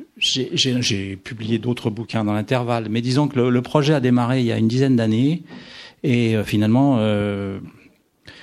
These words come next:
c'est un, c'est, c'est un livre qu'il faut quand même, euh, enfin, sur lequel j'ai quand même beaucoup réfléchi. Et, euh, et, et, et à vrai dire, quand je l'ai commencé, je savais pas du tout où j'allais. C'est, c'est à ça qui est assez, euh,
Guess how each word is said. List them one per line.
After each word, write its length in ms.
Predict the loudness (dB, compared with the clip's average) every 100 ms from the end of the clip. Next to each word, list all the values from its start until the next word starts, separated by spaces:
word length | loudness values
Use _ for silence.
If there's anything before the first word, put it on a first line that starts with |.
| -20 -20 -4
c'est 260 | -2 4
un, 220 | 4 4
c'est, 260 | 4 4 2
c'est 140 | 4
un 80 | 4
livre 200 | 6 4
qu'il 140 | 2 -2
faut 160 | 0
quand 160 | 0 2
même, 320 | 4 4 4
euh, 440 | 4 2 0 0
enfin, 200 | -2 -2
sur 160 | 0 2
lequel 260 | 0 0 -2
j'ai 120 | -2
quand 120 | 0
même 160 | 2 2
beaucoup 200 | 0 -2
réfléchi. 640 | -4 -4 -4 -4 -8 -10
Et, 380 | -8 -6 -4 -4
euh, 340 | -4 -6 -8 -10 -16 -20 -20 -20 -20 -20 -20 _ -16
et, 160 | -14 -4
et, 240 | -2 2
et 20 | 2
à 80 |
vrai 100 | 2
dire, 300 | 0 0 -2
quand 120 | -4 -4
je 120 | 0
l'ai 120 | -2
commencé, 360 | 0 -2 -2 -2
je 60 |
savais 120 | -2
pas 120 | -2 -4
du 100 | -2
tout 100 | -2
où 40 |
j'allais. 300 | -2 -4 -8 -16 _
C'est, 260 | -14 -14 -14
c'est 340 | -12 -10 -8
à 60 | -8
ça 240 | -4 -6
qui 120 | -6
est 120 | -8
assez, 380 | -8 -10 -8 -8
euh, 240 | -8 -10